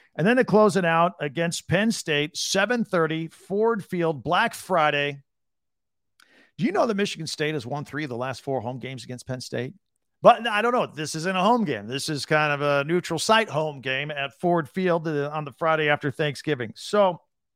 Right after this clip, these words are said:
when you shake it all up, bring it all together, I think best case scenario for this Michigan State football team, seven and five.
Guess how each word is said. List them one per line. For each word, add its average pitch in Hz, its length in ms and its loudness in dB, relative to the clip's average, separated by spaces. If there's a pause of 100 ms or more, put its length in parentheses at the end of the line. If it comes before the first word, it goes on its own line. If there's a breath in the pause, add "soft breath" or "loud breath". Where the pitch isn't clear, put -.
(1300)
when 220 160 4
you 226 80 2
shake 262 320 0
it 262 100 2
all 202 300 4
up, 160 220 0 (400)
bring 220 260 -4
it 214 80 2
all 175 160 4
together, 131 600 -4 (1500)
I 180 140 2
think 202 200 2
best 208 280 0
case 220 240 -6
scenario 208 360 -2
for 175 100 -10
this 156 140 -12
Michigan 202 280 -4
State 202 240 -2
football 180 280 -4
team, 170 280 -8
seven 180 400 0
and 196 120 -2
five. 175 720 2